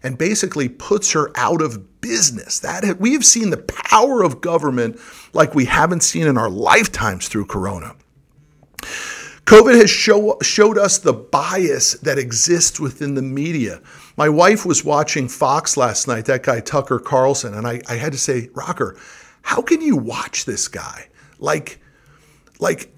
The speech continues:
who doesn't know that everything that's coming out of his mouth is biased towards bashing the Dems and supporting the Republicans? And it's not even fair and balanced. It's just biased." Now, that's,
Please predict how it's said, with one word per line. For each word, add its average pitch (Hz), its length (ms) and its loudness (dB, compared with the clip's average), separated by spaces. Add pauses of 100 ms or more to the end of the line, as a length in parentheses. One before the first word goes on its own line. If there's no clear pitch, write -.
(400)
who 339 360 2
doesn't 262 400 2
know 180 500 6
that 156 320 -2
everything 214 640 0
that's 190 200 -2
coming 170 360 -4
out 156 200 0
of 135 100 -2
his 131 220 -4
mouth 131 520 -4
is 120 220 -2
biased 139 1000 -2 (600)
towards 156 720 2 (240)
bashing 185 540 4
the 190 100 2
Dems 131 560 -4
and 147 140 -2
supporting 160 720 2
the 180 100 0
Republicans? 113 960 -6 (400)
And 190 220 -4
it's 196 200 0
not 254 140 0
even 254 280 2
fair 233 580 0
and 160 200 -2
balanced. 185 560 -2
It's 165 200 -4
just - 420 -4 (420)
biased." - 720 -4 (320)
Now, 220 120 8
that's, 277 340 2